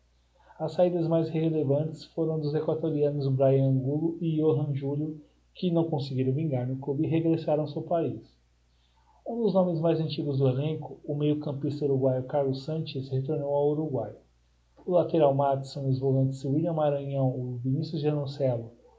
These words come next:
o meia Gabriel Pirani e o atacante Raul, Juan Seco também seguiram para outros clubes.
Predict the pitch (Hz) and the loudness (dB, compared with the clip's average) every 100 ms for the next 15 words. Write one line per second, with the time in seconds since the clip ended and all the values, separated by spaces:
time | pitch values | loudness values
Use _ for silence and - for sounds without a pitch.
0 | - 143 143 135 135 131 139 139 151 135 | -10 -4 0 4 6 6 4 2 0 0
1 | 127 123 127 135 135 139 139 139 135 139 | 0 -2 -2 2 2 0 -4 -6 -4 -4
2 | 139 - _ - 135 147 135 - 160 165 | -6 -14 _ -2 0 0 -2 -4 -4 -4
3 | 135 135 - _ _ _ - 170 160 165 | -10 -16 -20 _ _ _ 0 2 4 2
4 | - 151 156 156 165 151 151 151 - - | 0 0 0 0 0 2 0 -4 -14 -8
5 | 131 - - | -8 -8 -14